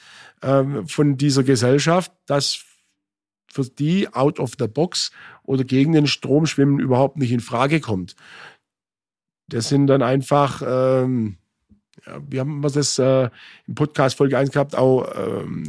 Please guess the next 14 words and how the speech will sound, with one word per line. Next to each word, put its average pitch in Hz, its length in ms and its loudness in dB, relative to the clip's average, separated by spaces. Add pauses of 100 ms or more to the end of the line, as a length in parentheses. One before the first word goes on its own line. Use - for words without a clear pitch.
Befehlsempfänger. 143 960 0 (140)
Ja, 135 240 -2
einfach, 139 320 0 (440)
die 131 80 -4
lassen 147 260 2
sich 135 180 -4
leicht 131 360 2
lenken, 156 420 2
die 147 120 4
lei-, 151 340 2
lassen 143 400 -2
sich 127 180 -6
leicht 131 300 0
leiten. 147 480 0